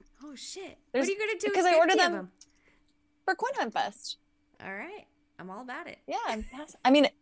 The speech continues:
Speaker 2: it was cheap. I had, like, a discount code for, like, twenty dollars off. It was my
Speaker 1: Okay.
Speaker 2: first order. So it ended up being, like, maybe thirty bucks.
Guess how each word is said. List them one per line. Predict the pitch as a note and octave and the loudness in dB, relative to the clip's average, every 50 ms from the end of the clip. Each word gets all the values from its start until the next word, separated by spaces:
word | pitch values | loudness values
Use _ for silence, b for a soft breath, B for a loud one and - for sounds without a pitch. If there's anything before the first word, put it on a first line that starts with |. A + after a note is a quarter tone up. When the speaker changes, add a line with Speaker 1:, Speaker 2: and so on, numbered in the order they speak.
| _ _ _ | _ _ _
Speaker 2:
it | - C4+ | 2 4
was | A#3+ C4+ - - | 4 4 4 2
cheap. | - - C#4 C#4 G#3+ | 0 0 0 0 0
I | A3 | 0
had, | G#3+ G3 A3 A3 | -2 -4 -4 -6
like, | G3+ G#3+ G#3 - | -6 -6 -6 -6
a | |
discount | F3+ - F#3+ F#3+ - - A#3+ G#3+ G3+ G3 | -6 -6 -6 -8 -6 -6 -6 -6 -6 -6
code | - A3+ G#3+ G#3 G#3 G3+ G#3 G3+ G3+ | -2 0 2 2 4 4 2 2 0
for, | - F#3 | -2 -4
like, | F3 F3 E3+ | -4 -4 -4
twenty | - - F#3 F3 | -6 -6 -4 -2
dollars | E3+ E3+ D#3+ D#3 E3 F3 G3 | -2 0 2 2 2 2 2
off. | G3+ G#3+ G#3+ G#3+ G#3 G#3 G3+ G3 G3+ G#3 - _ | 2 2 2 2 2 2 2 2 0 -2 -4 _
It | - - G3 | -6 -6 -6
was | G3 F3+ F3 E3+ | -6 -6 -8 -8
my | E3+ | -8
Speaker 1:
Okay. | - G#3+ F#3+ | -8 -6 -4
Speaker 2:
first | F#3 F#3 E3 - - | -2 -2 0 0 2
order. | F3+ G3 G3+ G3 F#3+ F#3+ F#3 F#3 F#3 F#3 F3+ F3+ F3+ F#3 _ B B B B B B B B | 4 4 6 6 6 4 4 2 2 2 2 2 0 0 _ B B B B B B B B
So | - - A#3+ A#3 | -2 2 4 4
it | A3 | 4
ended | A3+ A3 A3 A3 | 4 4 2 2
up | G#3+ F#3 | 0 2
being, | G3+ F#3+ F#3+ | 0 -2 -2
like, | F#3+ F3+ E3 D3 D3+ | -2 -4 -6 -6 -8
maybe | E3+ E3 E3+ | -10 -10 -10
thirty | - - - D#3+ E3 E3 | -8 -6 -4 -2 -2 -2
bucks. | E3 D#3 D#3 D3 F3 - - - - - - | 0 0 -2 -2 -2 -4 -2 -2 0 0 -2